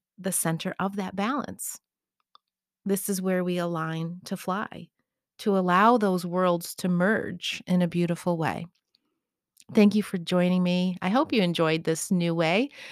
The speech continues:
Let me know, and, um, maybe I'll do it again sometime soon.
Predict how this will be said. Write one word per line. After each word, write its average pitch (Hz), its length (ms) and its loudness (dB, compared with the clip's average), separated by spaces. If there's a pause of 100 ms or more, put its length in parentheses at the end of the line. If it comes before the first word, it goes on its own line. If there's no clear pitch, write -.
(240)
Let 330 100 2
me 339 100 2
know, 254 400 6 (180)
and, 214 240 4
um, 214 400 6
maybe 214 300 4
I'll 220 260 6
do 202 300 0
it 208 100 4
again 247 320 0
sometime 185 480 -4
soon. 175 580 -4